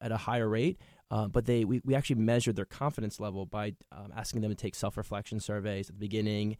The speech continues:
mid, and towards the end of their, uh, academic journey. We were able to show that not only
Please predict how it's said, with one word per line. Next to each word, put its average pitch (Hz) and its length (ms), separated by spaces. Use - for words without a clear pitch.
mid, 107 380
and 104 200
towards 110 220
the - 100
end 107 220
of 101 160
their, 101 360
uh, 98 340
academic 101 340
journey. 107 480
We 127 140
were 123 60
able 127 120
to 123 40
show 127 240
that 113 120
not 123 120
only 147 120